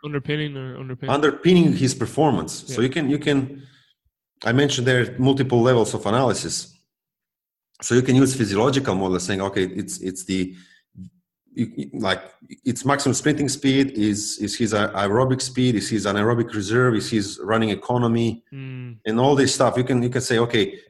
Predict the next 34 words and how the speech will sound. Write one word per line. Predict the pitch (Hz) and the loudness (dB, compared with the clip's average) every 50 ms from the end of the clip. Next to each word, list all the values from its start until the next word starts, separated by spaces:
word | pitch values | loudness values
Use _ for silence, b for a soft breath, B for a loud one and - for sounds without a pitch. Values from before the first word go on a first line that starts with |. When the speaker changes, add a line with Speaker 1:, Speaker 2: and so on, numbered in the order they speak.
| B _ | B _
Speaker 2:
this | 101 104 139 156 156 156 | -2 0 0 2 2 0
defines | - 127 120 - - 131 131 127 120 - - | 0 -2 -2 0 2 2 4 4 4 2 0
his | - 113 - - | -4 -6 -6 -4
performance." | - 95 - - 147 165 156 120 85 73 - - - - _ _ _ _ _ _ _ _ _ _ _ _ | -6 -6 -2 0 2 2 2 2 0 -4 -6 -10 -14 -14 _ _ _ _ _ _ _ _ _ _ _ _
So | - - 110 | -8 -6 -6
these | 110 110 143 160 135 | -2 0 0 0 2
are | 143 123 | 0 0
the | 113 107 | 0 -2
qualities | - - - 113 131 139 123 104 110 98 | -4 -2 0 2 4 4 2 2 0 -2
or | 98 98 | -2 -4
hierarchy | - - - 139 151 147 127 110 101 - - | -4 0 2 2 4 4 4 2 0 0 -2
or | 101 90 | -4 -4
qualities | 87 - - 117 117 107 95 98 104 95 90 - - - - | -4 -2 0 2 2 2 0 -2 -4 -6 -8 -8 -10 -8 -4
that, | 104 101 - - - - | -2 -2 -2 -4 -6 -8
that | 101 98 - - | -8 -8 -6 -4
you | - 113 95 - _ _ - | -4 -4 -4 -6 _ _ -2
kinda | 120 120 117 110 104 90 | -2 0 0 0 -2 -2
juggle | 87 - 120 127 123 120 117 113 | -2 0 0 2 2 4 4 4
with | 110 113 107 - - - _ _ _ _ _ _ _ _ _ _ _ - | 4 2 0 -2 -6 -20 _ _ _ _ _ _ _ _ _ _ _ -4
in | - 120 113 | 0 2 2
making | 120 123 120 - 110 101 | 4 2 2 0 -4 -2
decisions | 101 104 - - 156 143 120 113 - - | -4 -4 -4 -2 -2 0 0 0 -2 -4
what | 110 107 113 | -6 -4 -4
needs | 107 101 - | -6 -6 -8
to | - 98 | -10 -8
be | 101 95 | -6 -2
done. | - 139 117 76 - B B B B B B B | 0 0 0 0 -2 B B B B B B B
So | - - 120 | -4 -2 2
once | 113 143 180 180 175 | 4 4 2 2 0
you | 160 - - - - 131 117 113 _ _ _ _ _ - | -2 -4 -6 -12 -10 -10 -10 -10 _ _ _ _ _ -10
create | - - 131 139 160 165 165 | -4 0 4 4 6 6 6
those | 139 113 - - | 4 4 2 0
qualities, | - 123 139 147 139 101 - - 76 87 113 - - - _ _ _ _ _ _ _ _ _ _ _ _ _ _ _ _ _ _ _ - | 0 2 2 4 4 2 0 0 -4 -4 -4 -4 -8 -10 _ _ _ _ _ _ _ _ _ _ _ _ _ _ _ _ _ _ _ -8
um, | - 95 92 90 90 90 90 90 90 90 90 - - | -4 -2 0 2 2 2 2 0 0 -2 -4 -10 -14